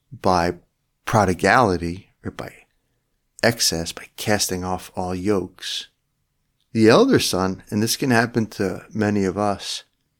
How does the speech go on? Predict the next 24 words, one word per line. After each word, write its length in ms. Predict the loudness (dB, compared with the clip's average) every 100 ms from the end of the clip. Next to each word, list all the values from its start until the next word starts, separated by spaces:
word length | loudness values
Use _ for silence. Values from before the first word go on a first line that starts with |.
| -4
the 140 | 2
elder 260 | 4 4 2
son 300 | 0 -2 -2
is 180 | -4 -10
far 340 | -6 -4 -4
from 240 | -8 -10
God 420 | -8 -6 -6 -10 _ _ _ 0
by 140 | 0
being 320 | 4 4 4
good 380 | 6 6 6 4
merely 440 | 0 4 4 4
out 120 | 2 -2
of 100 | -4
self-righteousness, 1080 | -4 -4 -2 -4 -4 -10 -10 -10 -10 -12 _ _ _ -20 _ _ -4
by 140 | -4
being 300 | 0 0 2
good 320 | 4 4 2 -4
simply 380 | -2 0 0
by 160 | -2 -4
following 520 | -2 -2 -2 -4 -6
rules, 580 | -8 -10 -12 -14 -14 -16 _ _ _ _ _ _ _ _ _ _ _ _ -4
by 140 | -2
being 340 | 2 2 2 2
good 300 | 2 2